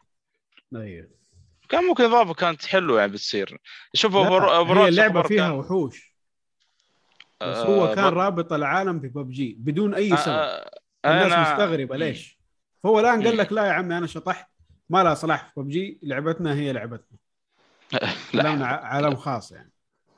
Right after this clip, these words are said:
Speaker 1: فاللي سواه كويس بالعكس. ليش
Speaker 2: ما
Speaker 1: تربط
Speaker 2: أنا
Speaker 1: في ببجي وأنت ما وراك حاجة؟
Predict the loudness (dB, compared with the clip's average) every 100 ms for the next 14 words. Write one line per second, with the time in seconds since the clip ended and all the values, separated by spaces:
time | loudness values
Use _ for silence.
0 | _ _ _ -2 0 2 4 4 2 0
1 | 0 -4 -4 -10 -10 -12 -20 _ _ _
2 | _ _ -20 _ _ _ _ _ _ _
3 | _ _ -4 -2 0 0 0 -2 -2 0
4 | 0 2 2 2 0 -2 -2 -4 -6 -8
5 | -16 -18